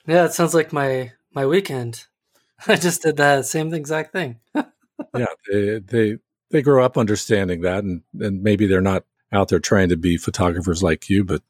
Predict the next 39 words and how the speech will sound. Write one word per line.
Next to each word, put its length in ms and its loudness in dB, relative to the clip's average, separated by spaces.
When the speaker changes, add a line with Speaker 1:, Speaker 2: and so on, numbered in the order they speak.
Speaker 2:
that 220 -2
would 120 -16
be 100 -18
kinda 240 0
cool. 320 0
But, 200 -2
you 60 -4
know, 120 2
they 200 2
would 280 -4
stick 260 -2
around, 540 4
you 120 -8
know, 200 -4
the 100 -6
car 480 2
or 60 -2
some, 340 -2
and 160 0
I'd 200 0
hike 280 -2
off, 460 -2
you 80 -4
know, 120 -2
up 140 -4
a 40 -2
beach 260 0
somewhere 360 2
and 100 0
photograph 580 0
until 280 -4
it 80 -10
got 220 -4
dark, 300 -4
and 180 -6
they'd 180 2
be, 240 2
you 80 -2
know, 160 0